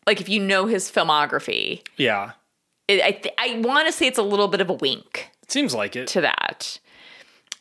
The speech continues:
Speaker 1: And
Speaker 2: He was really good in that.
Speaker 1: Yeah.
Speaker 2: I
Speaker 1: Yeah,
Speaker 2: mean
Speaker 1: he was. And like I mentioned, very recently, he's done some T V work. He's been on the show Dopesick.
Speaker 2: Hmm.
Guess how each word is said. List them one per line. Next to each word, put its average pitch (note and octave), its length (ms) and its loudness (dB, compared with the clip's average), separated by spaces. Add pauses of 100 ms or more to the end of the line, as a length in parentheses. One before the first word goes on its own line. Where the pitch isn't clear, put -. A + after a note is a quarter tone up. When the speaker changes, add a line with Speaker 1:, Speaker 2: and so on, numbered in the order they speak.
Speaker 1:
And G3 260 4
Speaker 2:
He - 60 4
was G3 100 2
really F#3+ 280 4
good F3+ 160 2
in D3+ 100 0
that. A2+ 240 -2 (200)
Speaker 1:
Yeah. G#4+ 100 4 (500)
Speaker 2:
I C3 60 -12
Speaker 1:
Yeah, D#4 140 2
Speaker 2:
mean G4 80 0
Speaker 1:
he C#4 120 0
was. G#3+ 680 0 (760)
And G3+ 500 4
like A3 160 4
I A#3 80 2
mentioned, F#3+ 760 -2 (260)
very G3 300 2
recently, E3 720 0
he's D#3+ 300 -4
done D3+ 280 0
some D#3+ 200 -6
T E3 180 -4
V D3 160 -2
work. D3 280 -2
He's D#3+ 360 -4
been D#3+ 360 -2 (260)
on D#3+ 180 0
the E3 80 -4
show D3+ 280 0
Dopesick. D#3+ 600 0 (460)
Speaker 2:
Hmm. D3 200 -4